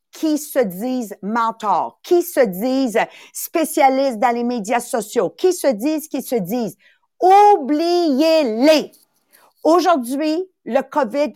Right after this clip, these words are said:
a fait que la authenticité, c'est qu'est-ce qui prime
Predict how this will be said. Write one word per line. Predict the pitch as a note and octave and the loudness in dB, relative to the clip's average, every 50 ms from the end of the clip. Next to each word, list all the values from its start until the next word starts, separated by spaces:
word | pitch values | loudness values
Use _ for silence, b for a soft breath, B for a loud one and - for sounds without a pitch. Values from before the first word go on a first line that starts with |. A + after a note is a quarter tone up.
| - | -4
a | - D4 | -4 -4
fait | - - - C4 A3 A#3 - - _ _ _ _ _ _ _ _ | -4 -2 -2 -2 0 -2 -4 -8 _ _ _ _ _ _ _ _
que | - C4 | 0 0
la | A#3+ A#3+ A#3+ A#3+ A#3+ A#3+ B3 B3 A3 - _ _ _ _ _ _ _ _ _ _ _ _ _ _ _ _ _ _ _ _ _ - | 0 2 2 2 2 2 2 0 -2 -6 _ _ _ _ _ _ _ _ _ _ _ _ _ _ _ _ _ _ _ _ _ 4
authenticité, | D#4 F#4+ G#4 G#4 - _ - - F4 E4 D#4+ D4 - _ _ - F#4 F#4+ F#4+ F#4 - - - - - F4 E4+ D#4 - _ _ - - G4+ F#4+ D4+ - - _ _ _ _ _ _ _ _ _ _ | 4 4 4 2 -2 _ -2 0 2 2 0 -2 -6 _ _ 0 2 2 2 0 -4 -8 -10 -6 -2 0 0 0 -2 _ _ 0 2 2 2 0 -2 -6 _ _ _ _ _ _ _ _ _ _
c'est | - - C#4 B3+ - | -10 -8 -8 -6 -6
qu'est-ce | - D4 C4+ C4+ - | -8 -8 -10 -10 -10
qui | - B3 G#3+ | -12 -12 -12
prime | - _ - A3 B3+ C4+ C#4+ D4+ D#4 E4 F#4 | -12 _ -10 -8 -6 -4 -4 -6 -6 -8 -12